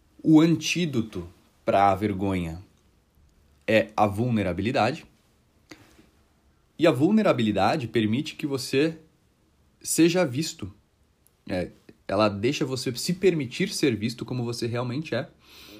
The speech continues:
E que as pessoas se inspirem em quem você é. E que você aumente o seu poder de influência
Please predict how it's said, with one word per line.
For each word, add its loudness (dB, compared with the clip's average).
E -2
que -2
as 0
pessoas 0
se -2
inspirem -2
em 2
quem 0
você -2
é. 2
E -2
que -4
você -2
aumente 2
o -4
seu -4
poder -4
de -6
influência -6